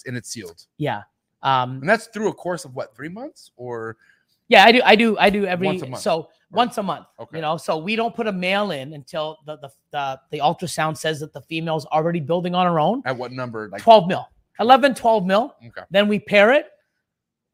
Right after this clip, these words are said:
Speaker 2: Four weeks later, pair it again, four weeks later. But we also have noticed on Husbandry Pro, because now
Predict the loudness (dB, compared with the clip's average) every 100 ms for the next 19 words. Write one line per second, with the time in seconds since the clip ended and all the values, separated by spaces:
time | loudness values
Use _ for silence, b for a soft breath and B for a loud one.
0 | _ -2 2 2 0 -4 -4 -2 -2 -4
1 | -4 -4 -4 -6 -6 -4 -4 -4 -6 -6
2 | -4 -6 -2 4 4 2 -4 -4 -6 -4
3 | -4 -4 -6 -8 -6 -6 -10 -12 -6 -6
4 | -6 -12 -16 -8 -6 -4 -8